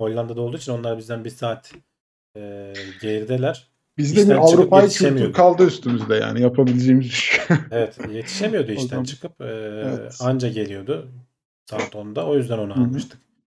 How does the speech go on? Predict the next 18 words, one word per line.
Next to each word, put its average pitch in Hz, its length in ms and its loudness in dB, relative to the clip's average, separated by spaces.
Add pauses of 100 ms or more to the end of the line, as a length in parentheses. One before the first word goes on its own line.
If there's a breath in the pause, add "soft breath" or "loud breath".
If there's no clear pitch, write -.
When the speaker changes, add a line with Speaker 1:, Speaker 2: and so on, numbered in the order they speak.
(100)
Speaker 1:
Yoksa 123 320 -6
dokuz 127 280 -2
iyi 151 160 -2
aslında. 117 320 -6
Çok 117 220 -12
da 123 60 -8
geç 110 240 -8
alınca 135 500 -6 (640)
zor 110 280 2
oluyor. 90 280 0 (280)
Hele 127 220 4
bir 123 60 4
de 123 80 4
pazartesi 123 540 2
yapıyoruz. 120 320 -2
Dediğim 120 200 -4
gibi 104 180 -10
ben 107 140 -4